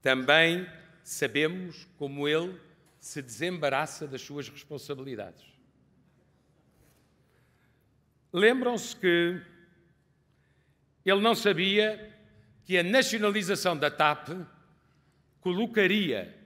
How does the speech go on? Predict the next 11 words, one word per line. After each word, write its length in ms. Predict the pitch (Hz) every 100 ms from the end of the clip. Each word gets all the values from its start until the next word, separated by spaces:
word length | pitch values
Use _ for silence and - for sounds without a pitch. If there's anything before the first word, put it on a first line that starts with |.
| _
o 240 | - 247 208
risco 720 | 226 320 269 - - 285 302 - - _ _ _ _ _
todo 540 | - 262 277 269 330 - -
do 120 | 202
lado 260 | 190 185 160
do 60 |
Estado, 360 | 156 - 190 202
ou 60 |
seja, 300 | 185 196 165
do 100 | 180
contribuinte. 720 | 170 180 170 180 151 123 -